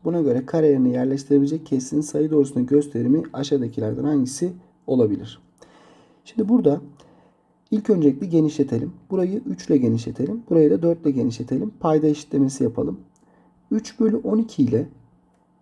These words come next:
toplam sekiz bölü on iki arasında bir değer olmalı. Basit kesir olacağı için Bursa ve deniz ışıklarını eliyoruz. Sonrasında ise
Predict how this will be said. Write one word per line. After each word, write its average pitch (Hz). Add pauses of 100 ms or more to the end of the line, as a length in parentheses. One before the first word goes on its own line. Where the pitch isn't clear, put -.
(240)
toplam 175
sekiz 190
bölü 175
on 202
iki 202
arasında 143
bir 185
değer 156
olmalı. 120 (280)
Basit 165
kesir 220
olacağı 175
için 151 (120)
Bursa 190
ve -
deniz 190
ışıklarını 160
eliyoruz. 143 (680)
Sonrasında 240
ise 127